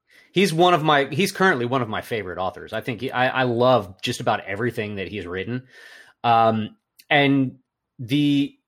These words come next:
and, and you're correct. The, the books are pretty much standalone stories. You can read, it's kinda like, like a Nancy Drew kinda thing where each book is kinda like its own case, its own case file.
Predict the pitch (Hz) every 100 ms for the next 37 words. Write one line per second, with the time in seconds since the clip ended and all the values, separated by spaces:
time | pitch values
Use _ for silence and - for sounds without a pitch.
0 | - 160 160 - 165 160 156 160 139 123
1 | - 127 147 147 139 143 123 165 165 143
2 | 160 147 139 - - 127 127 127 120 107
3 | 113 110 127 120 120 120 107 117 135 151
4 | - 208 202 185 143 160 151 131 123 127
5 | 123 104 127 135 143 139 147 147 135 120
6 | 135 131 117 120 120 - 123 117 113 110
7 | 120 107 - 107 - - - _ _ _
8 | _ _ _ - 113 127 110 117 120 -
9 | 127 135 131